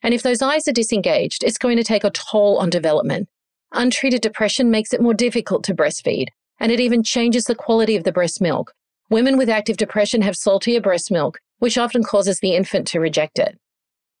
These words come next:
But it's not true that every woman with depression needs to stay on the antidepressant. The risk of relapse is low for some,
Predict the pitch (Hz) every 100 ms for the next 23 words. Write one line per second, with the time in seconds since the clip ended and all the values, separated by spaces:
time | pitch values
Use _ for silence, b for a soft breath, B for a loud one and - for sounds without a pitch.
0 | _ _ - 277 - 277 285 - 269 220
1 | - - 233 240 214 214 196 165 180 -
2 | 269 - 185 190 180 208 - - 233 214
3 | 208 180 175 170 165 151 - 151 - -
4 | _ _ _ _ _ _ 262 269 294 285
5 | 240 233 214 208 - 185 175 180 - 180
6 | 170 - 170